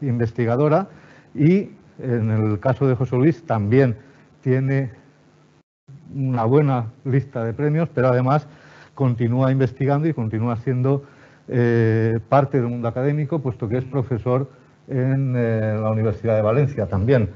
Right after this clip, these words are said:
además de su, eh, labor en la empresa privada en Epidisis. Ambas empresas están ubicadas en el Parque Científico de la universidad y son un magnífico ejemplo de cómo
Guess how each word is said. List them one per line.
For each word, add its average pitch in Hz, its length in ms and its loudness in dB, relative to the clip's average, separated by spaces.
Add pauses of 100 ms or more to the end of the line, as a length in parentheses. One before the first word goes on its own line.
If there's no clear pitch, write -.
(220)
además 107 420 2
de 117 120 0
su, 131 360 0 (420)
eh, 107 600 2 (880)
labor 131 500 2 (220)
en 123 260 0
la 120 60 0
empresa 113 340 -2
privada 120 500 -2
en 127 220 -4 (340)
Epidisis. 113 560 2 (260)
Ambas 135 380 4
empresas 139 480 0
están 131 400 0
ubicadas 123 560 0 (420)
en 135 160 0
el 117 120 -2
Parque 117 320 -4
Científico 120 720 -4 (140)
de 117 120 -4
la 107 100 -2
universidad 110 680 -2 (340)
y 165 300 0
son 143 400 -4
un 131 300 0
magnífico 131 480 0
ejemplo 143 460 0
de 117 100 0
cómo 131 420 -2